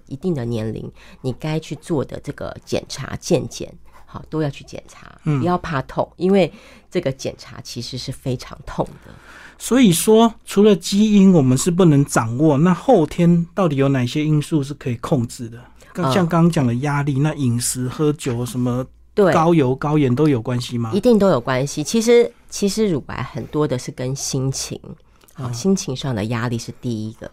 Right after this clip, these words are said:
Speaker 1: 好，
Speaker 2: 是。
Speaker 1: 那当然你这个可能像我之前是因为有喝酒，哈，然后呢，那它会促进，绝对是一个促进的。好，那我觉得身心现在要平衡、健康、运动，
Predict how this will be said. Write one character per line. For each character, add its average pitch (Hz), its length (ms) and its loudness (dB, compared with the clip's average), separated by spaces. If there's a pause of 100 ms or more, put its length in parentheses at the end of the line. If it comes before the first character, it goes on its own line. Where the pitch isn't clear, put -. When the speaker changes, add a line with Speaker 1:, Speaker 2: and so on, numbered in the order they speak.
(240)
Speaker 1:
好， - 180 -12
Speaker 2:
是。 117 100 -8 (220)
Speaker 1:
那 196 140 -2
当 208 200 -2
然 170 220 0
你 117 320 -4
这 - 80 -10
个 120 160 -6
可 120 140 -8
能 123 100 -4
像 139 180 -6
我 104 80 -8
之 - 120 -12
前 - 180 -8
是 - 160 -12
因 127 60 -4
为 127 80 -2
有 - 80 -4
喝 - 360 -14
酒， - 300 -14
哈， - 260 -10 (360)
然 131 100 -4
后 156 220 -6
呢， 135 160 -2
那 170 220 0
它 - 160 -18
会 151 160 -4
促 147 340 -8
进， - 260 -4 (400)
绝 151 140 -6
对 160 100 0
是 156 140 -8
一 - 20 -16
个 - 80 -10
促 127 300 -12
进 - 280 -16
的。 - 140 -20 (300)
好， 131 200 -12
那 175 220 0 (360)
我 143 120 -6
觉 170 160 -4
得 165 160 -2
身 214 300 -2
心 208 360 2
现 202 160 -2
在 180 120 0
要 151 120 0
平 131 320 -8
衡、 139 240 -8
健 170 280 0
康、 135 360 -8 (200)
运 160 240 0
动， 190 280 -4